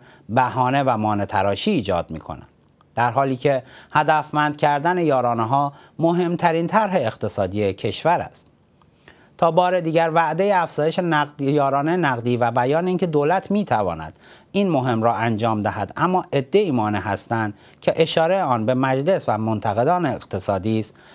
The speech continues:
از زبان محمود احمدی نژاد شنیده شود.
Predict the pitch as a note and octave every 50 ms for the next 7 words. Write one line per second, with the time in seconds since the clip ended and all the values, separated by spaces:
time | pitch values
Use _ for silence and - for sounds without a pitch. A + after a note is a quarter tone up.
0 | - - _ - B2 C3 A2+ G#2+ A2 A2 A#2 A#2+ D3+ G3 G#3+ G3 E3+ C#3+ B2 A2+
1 | A2+ G#2+ A2 G#2+ G#2+ G#2 G2 F#2+ G2 F#2 F2 F#2 F2+ F2 E2+ F#2 F#2 F#2 F2 D#2+
2 | D#2+ - _ _ _ _ _ - - - - A#2+ A2+ A2+ A2 G#2+ D3+ E3 - -
3 | - C#2+ - - -